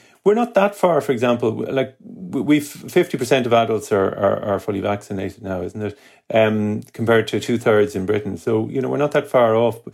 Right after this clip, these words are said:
So we can see what happens when you up that proportion. You still get more cases. So what are you gonna do then, um, down the line? So it's, I, as you said, it, it, there is a, a lack of data because, um, this is a completely new situation. We only heard of the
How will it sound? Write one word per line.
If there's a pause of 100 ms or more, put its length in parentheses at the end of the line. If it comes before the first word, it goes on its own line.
(160)
So
we
can
see
what
happens
when
you
up
that (340)
proportion.
You
still
get
more
cases. (340)
So
what
are
you
gonna
do
then, (180)
um, (760)
down
the
line?
So
it's,
I,
as
you
said,
it,
it,
there
is
a,
a
lack
of
data
because,
um,
this
is
a
completely
new
situation.
We
only
heard
of
the